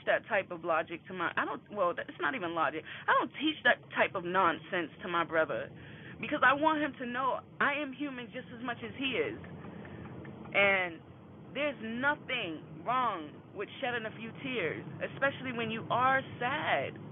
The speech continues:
And, like, with that being said, you know, this morning I went through a wave of emotions, and I wasn't gonna do a podcast this morning 'cause I was,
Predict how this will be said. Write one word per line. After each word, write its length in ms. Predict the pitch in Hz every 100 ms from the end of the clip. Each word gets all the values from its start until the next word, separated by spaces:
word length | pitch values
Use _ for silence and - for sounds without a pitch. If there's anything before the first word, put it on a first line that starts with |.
| - - - - - - - - - - -
And, 220 | 185 214
like, 280 | 214 190 180 - - - - - - - - - - - -
with 140 | 190 226
that 220 | 277 269
being 200 | 247 233 -
said, 280 | 214 156 92 - - - - - - - - - - - - - - - -
you 100 | 165
know, 300 | 170 165 160 - - - - - -
this 120 | 233 254 240
morning 420 | 240 240 233 226 - - - - - - - - - - - - - - - - - - -
I 80 | 180
went 200 | 220 208
through 280 | 208 180 170 165
a 220 | 175 175 160
wave 280 | 190 202 190
of 120 | 175
emotions, 800 | 180 175 180 180 185 175 170 170 - - - - - -
and 140 | 151 170
I 140 | 185
wasn't 340 | 180 175 190 180
gonna 220 | 190 175
do 180 | 165 170
a 60 |
podcast 560 | 151 170 160 147 160 143
this 160 | 156 147
morning 260 | 160 160
'cause 140 | - 151
I 80 |
was, 100 | 143